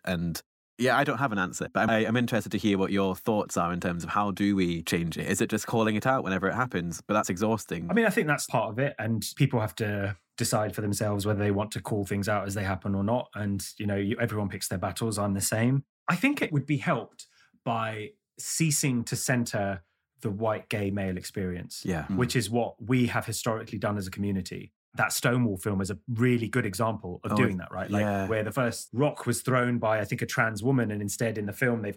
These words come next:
Speaker 2: I, I haven't watched the film, but
Speaker 1: Yeah, it's Jeremy, oh, it's the guy who's in Mamma Mia. He plays, like, a young, one of the,
Speaker 2: Yeah.
Speaker 1: one of the
Speaker 3: Right.
Speaker 1: men. Jeremy something?
Speaker 3: So the story's been
Speaker 1: They literally whitewashed it. So
Speaker 3: Yeah.
Speaker 1: the original Stonewall, you'll correct me if I'm wrong, because Martin literally works for the organisation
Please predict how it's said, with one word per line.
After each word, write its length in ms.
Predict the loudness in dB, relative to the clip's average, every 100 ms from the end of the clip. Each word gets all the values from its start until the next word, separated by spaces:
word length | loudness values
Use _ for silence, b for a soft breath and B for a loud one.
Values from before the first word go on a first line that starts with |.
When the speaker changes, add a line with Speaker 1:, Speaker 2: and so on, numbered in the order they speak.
| -4
Speaker 2:
I, 60 | -2
I 140 | 0
haven't 200 | -2 -4
watched 220 | -8 -8
the 80 | -10
film, 260 | -6 -4 -2
but 120 | 0
Speaker 1:
Yeah, 200 | 2 2
it's 160 | 0 -2
Jeremy, 720 | 0 2 2 2 2 2 2
oh, 120 | 2 0
it's 100 | 2
the 80 |
guy 180 | 2 2
who's 140 | 2 2
in 80 |
Mamma 180 | 2 4
Mia. 340 | 4 4 2 -2 -6 _
He 120 | -4
plays, 300 | 2 2 2
like, 100 | 2
a 80 | 2
young, 400 | 4 4 2 0
one 140 | 2 0
of 80 |
the, 120 | 0 -2
Speaker 2:
Yeah. 140 | 0
Speaker 1:
one 140 | 2
of 60 | 4
the 60 | 4
Speaker 3:
Right. 80 |
Speaker 1:
men. 360 | 4 0 -2 -6 -10
Jeremy 300 | -2 0 0
something? 380 | 0 0 0 -2
Speaker 3:
So 180 | 2 2
the 200 | 2 -2
story's 360 | 0 0 0 0
been 340 | -2 -2 -2 0
Speaker 1:
They 180 | 2
literally 520 | 4 2 0 0 0 2
whitewashed 560 | 2 0 -2 -6 -6
it. 220 | -6 -6 -2
So 200 | 2 2
Speaker 3:
Yeah. 100 | 2 2
Speaker 1:
the 60 |
original 260 | 0 0 0
Stonewall, 440 | 0 2 2 0
you'll 120 | -2 -2
correct 180 | -2 0
me 20 |
if 60 |
I'm 100 | 0
wrong, 200 | 2 0
because 200 | -2 -2
Martin 260 | 0 0 0
literally 260 | 0 0 0
works 200 | 0 0
for 60 |
the 60 | 0
organisation 560 | 0 0 0 -2 -8